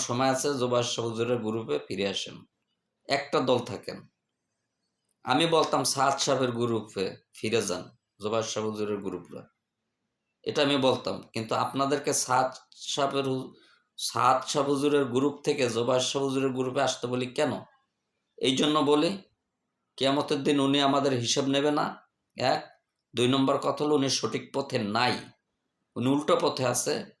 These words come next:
উনি নবী রসুলদের উল্টো পথে আছে। ওনার পথ থেকে আপনারা ফিরে আসেন। আপনাকে ডাইল চাইল গাট্টি গুট্টি নিয়ে যা দৌড়াদৌড়ি করেন, এটি বেহুদা,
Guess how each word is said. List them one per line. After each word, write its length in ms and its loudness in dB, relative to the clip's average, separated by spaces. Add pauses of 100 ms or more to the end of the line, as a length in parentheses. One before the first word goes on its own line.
(500)
উনি 120 -2 (120)
নবী 180 2
রসুলদের 540 0 (400)
উল্টো 320 -2
পথে 280 0
আছে। 200 -6 (800)
ওনার 280 2
পথ 160 2
থেকে 240 0
আপনারা 320 0
ফিরে 240 0
আসেন। 200 -2 (420)
আপনাকে 300 0 (120)
ডাইল 280 4
চাইল 240 2
গাট্টি 300 0
গুট্টি 260 -4 (100)
নিয়ে 240 0
যা 80 0 (100)
দৌড়াদৌড়ি 480 2
করেন, 200 0 (360)
এটি 180 -4 (100)
বেহুদা, 400 2